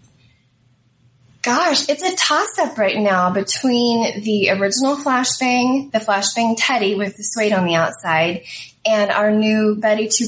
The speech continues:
point oh that incorporates that Ulti clip we discussed a little bit ago.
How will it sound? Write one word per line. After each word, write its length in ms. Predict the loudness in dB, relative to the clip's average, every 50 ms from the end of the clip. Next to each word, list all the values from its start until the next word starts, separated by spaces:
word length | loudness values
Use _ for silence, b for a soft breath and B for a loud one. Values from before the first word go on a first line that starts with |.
| -4 -2
point 200 | 0 0 2 2
oh 260 | 2 2 2 2 0
that 160 | 0 0 0 0
incorporates 600 | 0 0 0 -2 -4 -4 -2 -2 -2 -2 -2 -2
that 180 | -2 -2 -2
Ulti 320 | -2 -4 -2 -2 -4 -6 -6 -6
clip 180 | -8 -8 -8 -8
we 80 | -10
discussed 400 | -8 -4 -4 -2 -2 -2 -2 -4
a 40 | -6
little 180 | -8 -10 -6 -4
bit 120 | -2 -2
ago. 160 | -2 -2 -4